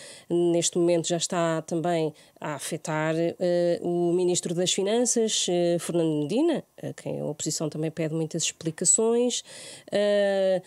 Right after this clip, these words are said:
eh, por tabela também já está a apanhar, eh, Ana Catarina Mendes, que também é sempre, vem sempre, ah, o nome, eh, como uma potencial sucessora de António Costa.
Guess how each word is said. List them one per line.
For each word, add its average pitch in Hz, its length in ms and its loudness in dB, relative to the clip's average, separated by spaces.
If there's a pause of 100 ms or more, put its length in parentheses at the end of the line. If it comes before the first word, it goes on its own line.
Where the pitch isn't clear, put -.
(1120)
eh, 196 600 2
por - 100 -4
tabela 233 480 6
também 202 240 2
já 202 140 2
está 208 200 0
a 190 180 2
apanhar, 185 600 2
eh, 165 760 2
Ana 175 200 0
Catarina 170 480 2
Mendes, 277 360 4
que - 80 -10
também 160 440 2
é 165 60 2
sempre, 165 680 0
vem 170 140 -2
sempre, 160 600 -2 (600)
ah, 170 400 0
o 160 280 -2
nome, 170 400 2
eh, 160 800 -2
como 160 180 -2
uma 160 440 -2
potencial 165 580 -2
sucessora 160 720 -2
de 160 160 -4
António 170 400 -2
Costa. 196 460 -2